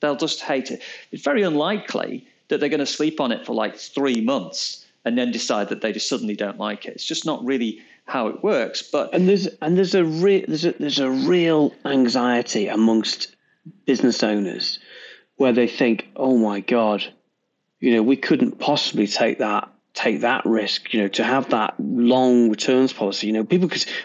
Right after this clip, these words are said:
Speaker 2: people could sleep on it for six months and then send it back. People could, like, rent a house and they could, they could,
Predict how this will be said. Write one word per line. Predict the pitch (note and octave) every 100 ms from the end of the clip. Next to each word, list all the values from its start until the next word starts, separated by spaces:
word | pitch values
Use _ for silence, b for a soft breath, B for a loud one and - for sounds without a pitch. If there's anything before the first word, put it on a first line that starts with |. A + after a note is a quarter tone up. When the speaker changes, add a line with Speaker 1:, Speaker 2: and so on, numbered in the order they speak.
| -
Speaker 2:
people | A3
could | A#3 F3+
sleep | - C4 C4 G3
on | B2+
it | -
for |
six | B2+ F#3 -
months | E3 G#3+ E3
and | B2
then | C3+
send | B2+ F3+ E3
it | G3
back. | - -
People | G#3
could, | G#3 E3+ - B B
like, | - D3 C3+
rent | E3+ G3 E3+
a | E3
house | - G3 F3 A2 -
and | C#3
they | B2+ B2+
could, | - B2
they | - C#3 C3
could, | C3+ -